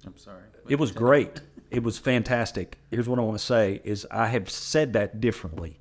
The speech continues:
Speaker 2: I, I get that with that illustration. I thought you really nailed that illustration. When you gave it Thursday night,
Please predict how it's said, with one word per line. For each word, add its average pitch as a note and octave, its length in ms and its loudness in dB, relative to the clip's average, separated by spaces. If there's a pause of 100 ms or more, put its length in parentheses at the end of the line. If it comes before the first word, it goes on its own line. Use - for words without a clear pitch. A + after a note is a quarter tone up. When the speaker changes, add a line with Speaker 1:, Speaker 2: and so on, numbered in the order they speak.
(400)
Speaker 2:
I, A2 280 -2
I G#2+ 80 2
get G#2+ 480 0
that F2+ 320 -4 (540)
with G#2+ 160 0
that G#2+ 160 4
illustration. F#2+ 680 -2
I G#2 80 -2
thought G#2 420 -2
you G#2+ 160 -4
really A#2+ 260 2
nailed G2+ 380 0
that F#2+ 140 -2
illustration. F#2+ 500 -2
When A#2 100 2
you A2 100 0
gave B2 280 4
it G#2+ 140 -2
Thursday A2 360 0
night, G#2+ 340 0